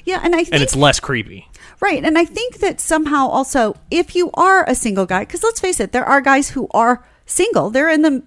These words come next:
Speaker 1: in between relationships, and they are open and interested. So they can go and instead of, if you just kind of walk in and you just sort of stand and watch and don't talk to everybody, it, again, it's this idea that you're just lurking. That,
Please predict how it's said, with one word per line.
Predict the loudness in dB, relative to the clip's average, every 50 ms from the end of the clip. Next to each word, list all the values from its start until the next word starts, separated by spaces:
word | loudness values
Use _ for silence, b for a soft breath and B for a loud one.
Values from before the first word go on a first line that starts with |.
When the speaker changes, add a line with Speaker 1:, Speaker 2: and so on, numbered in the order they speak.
| _ -6
Speaker 1:
in | -2 -2 0
between | 0 0 0 0 2 2 2
relationships, | 2 2 2 2 0 0 -2 -4 -6 -6 -2 -4 -4 -4 -4 -12 -20 _ _ _ b b b b
and | b 0 4 4 4 4 4 0 -2 -4
they | -4 2 2 2 4
are | 6 6 6 8 8 6 4 2 0 -6 -12 -18 -20 _ -12 -2
open | 0 0 0 2 2 2 2 2 0 -2
and | -2 -2 0 0 -2 -2 -2
interested. | -4 -4 -4 -6 -10 -10 -12 -14 B B B B B B B
So | -4 -4 -4 0
they | 2 2 2
can | 2 0 -2 0 2
go | 4 6 6 6 4 4 -2
and | -2 -2 -2 -2 -4 -10 _ _ _ _ _ _ _ _ _ _ _ _ -2
instead | -2 -2 -2 -2 0 0 0 0
of, | 0 -4 -2
if | -2 -2 -2 -2
you | -4
just | 0 2 0 0 0 0
kind | 0 2 4
of | 6
walk | 6 4 4 4
in | 2 0
and | 2 0
you | 0 -2
just | 0 -2 -2 -2 -2 -6 -8 -10 -14
sort | -10 0 0 2 2
of | 0
stand | -2 -6 -2 0 2 2 2 2 0
and | 0 0
watch | 2 2 2 2 2
and | -2 -2
don't | -2 -2 -4 -4
talk | -10 -8 -8 -8 -6 _
to | -4 -4
everybody, | -2 -2 -2 -4 -2 -2 -2 -2 -2 -4 -4 -8 B B B B B B B B
it, | -4 -2 -2 -2 -2 _
again, | 0 2 4 4 4 4
it's | 2 -2 -2
this | -4 -4 0 2
idea | 2 2 2 2 2 2
that | 2 0 -2 -2
you're | -4
just | -4 -4 -6 -6
lurking. | -4 0 2 2 0 0 -2 -2 -2 -2 -2
That, | 0 -2 -2 -2 -4